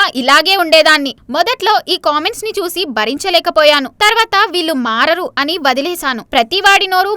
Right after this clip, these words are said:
మూయించలేను కదా. నా గురించి వీడియోలు తీస్తూ డబ్బులు సంపాదించుకుంటున్నారు. సింగిల్ పేరెంట్ను కాబట్టి ఇలాంటి విమర్శలు, ఎత్తిపొడుపులు ఎలాగో ఉంటాయి. తేజ్తో మాట్లాడాలనుంది.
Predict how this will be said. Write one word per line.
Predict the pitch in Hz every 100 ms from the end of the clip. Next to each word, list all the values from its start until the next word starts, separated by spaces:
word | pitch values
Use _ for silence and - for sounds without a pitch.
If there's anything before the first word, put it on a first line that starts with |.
| 320
మూయించలేను | 269 311 - 359 320 302
కదా. | 233 220 302
నా | 370 427
గురించి | 403 415 427 381 415 262
వీడియోలు | 277 349 381 381
తీస్తూ | 359 370 381 415 240
డబ్బులు | 220 208 381 403
సంపాదించుకుంటున్నారు. | 339 339 330 - 339 302 302 294 277 - -
సింగిల్ | 330 440 415
పేరెంట్ను | 427 427 403 392 370
కాబట్టి | 330 330 349 381 285
ఇలాంటి | 311 311 311
విమర్శలు, | 262 285 320 320 381 - 254
ఎత్తిపొడుపులు | - 349 320 - 320 359 247
ఎలాగో | 226 294 339 381
ఉంటాయి. | 294 302 269 247
తేజ్తో | 320 392 427 - 370 403 254
మాట్లాడాలనుంది. | 269 330 320 311 302 294 277